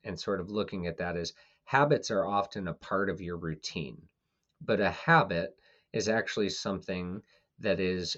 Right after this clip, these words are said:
a very structured process for human beings. So there's four stages essentially, and that kinda goes through the, the cue. Something cues your initial reaction to it. So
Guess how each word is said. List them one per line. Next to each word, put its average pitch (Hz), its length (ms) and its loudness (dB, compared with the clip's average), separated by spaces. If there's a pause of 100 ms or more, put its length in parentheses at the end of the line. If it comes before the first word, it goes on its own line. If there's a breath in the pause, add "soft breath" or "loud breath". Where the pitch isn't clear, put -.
a 101 120 0
very 101 380 2
structured 87 800 -2
process - 560 -2
for 95 180 -2
human 85 300 -4
beings. 73 360 -6
So 92 400 -2 (320 soft breath)
there's 107 220 4
four 127 300 4
stages 92 680 2
essentially, 85 800 -4
and 98 180 0
that 95 220 -4
kinda 101 180 -4
goes 95 340 0
through 92 300 -2
the, 87 420 -2 (1120 soft breath)
the 104 100 4
cue. 98 680 2 (340)
Something 147 1040 2 (320)
cues 113 680 2
your 101 800 4 (200)
initial 104 500 2
reaction 85 640 -4
to - 160 -6
it. 73 160 -6
So 92 320 -2